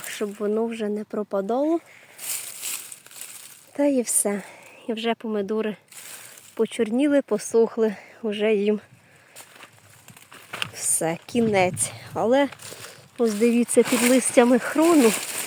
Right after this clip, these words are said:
подивіться, яка красота. Воно ще такими гроночками можна знайти. Ось такі гарненькі помидорки є.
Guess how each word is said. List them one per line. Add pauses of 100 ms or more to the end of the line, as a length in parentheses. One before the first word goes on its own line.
(640)
подивіться,
яка
красота. (2750)
Воно
ще
такими
гроночками (1040)
можна
знайти. (1120)
Ось
такі
гарненькі
помидорки
є.